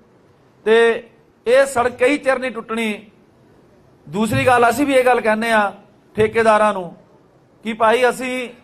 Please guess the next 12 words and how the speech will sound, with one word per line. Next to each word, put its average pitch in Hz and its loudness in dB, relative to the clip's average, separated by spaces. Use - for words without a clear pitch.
ਇਹਦੇ 254 4
ਵਿੱਚੋਂ 254 0
ਕੁਝ 247 0
ਨਹੀਂ 294 0
ਲੈਣਾ, 214 2
ਅਸੀਂ 233 -4
ਕੋਈ 233 2
ਇਹਦੇ 262 2
ਤੋਂ 254 -6
ਹਿੱਸੇ 233 -2
ਨਹੀਂ 254 -4
ਲੈਣੇ। 214 0